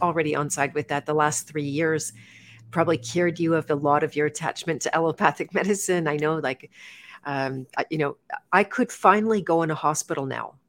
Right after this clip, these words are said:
I, I could finally do that without a fight, but, uh, I don't want to. And I, you know, <laughs> nothing can make me. I,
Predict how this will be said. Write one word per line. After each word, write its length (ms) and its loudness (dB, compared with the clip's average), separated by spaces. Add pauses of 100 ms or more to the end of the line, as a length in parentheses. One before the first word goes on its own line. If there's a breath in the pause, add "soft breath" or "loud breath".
(140)
I, 100 -10 (160)
I 80 -8
could 180 -8
finally 400 -4
do 200 -8
that 400 -6
without 320 -2
a 40 -6
fight, 440 -4 (760 loud breath)
but, 320 -2
uh, 280 -2 (200)
I 80 4
don't 140 0
want 180 0
to. 300 -6
And 200 -8
I, 140 -8 (480)
you 80 -12
know, 1000 4 (180)
<laughs> 180 -16
nothing 280 0
can 160 -2
make 240 0
me. 140 2
I, 160 0